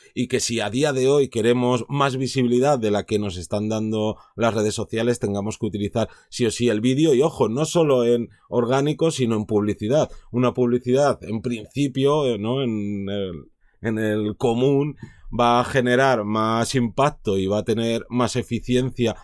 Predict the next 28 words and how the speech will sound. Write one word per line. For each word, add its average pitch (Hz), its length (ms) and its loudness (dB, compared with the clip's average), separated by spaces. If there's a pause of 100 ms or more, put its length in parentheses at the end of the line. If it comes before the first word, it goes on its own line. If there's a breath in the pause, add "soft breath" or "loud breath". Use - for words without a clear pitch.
(260 soft breath)
si 113 480 4
esa 110 480 0
publicidad 120 560 0
está 107 260 -4
hecha 113 200 -2
en 113 120 -2
vídeo 123 380 2 (260 loud breath)
que 120 120 0
si 127 160 0
es 113 80 -2
simplemente 120 680 2
una 117 160 2
imagen 127 540 2
donde, 117 320 0
"Oye, 143 240 2
descuento 143 560 0
de 147 80 2
no 131 100 -2
sé 113 160 -10
qué, 127 180 0
oye, 123 240 0
soy 123 140 -4
fulanito 135 640 -2 (220 soft breath)
y 113 100 0
ofrezco 113 640 0
no 110 100 0
sé 92 140 -4
cuántos". - 480 -12